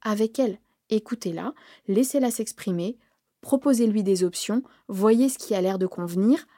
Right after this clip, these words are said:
à l'une et l'autre, euh, des deux parties et, et, et, et faites ça ensemble.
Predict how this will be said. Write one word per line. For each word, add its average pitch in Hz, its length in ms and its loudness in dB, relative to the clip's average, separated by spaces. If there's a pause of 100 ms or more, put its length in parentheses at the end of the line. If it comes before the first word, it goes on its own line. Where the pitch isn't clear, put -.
(140)
à 180 100 -4
l'une 185 220 -2
et 170 60 -6
l'autre, 185 360 -10 (260)
euh, - 200 -10
des 175 160 -6
deux 175 120 -4
parties - 460 -10 (680)
et, 190 100 0
et, 190 460 -2
et, 190 40 -6 (360)
et 202 60 -4
faites - 200 -8
ça - 140 -6
ensemble. 240 440 -2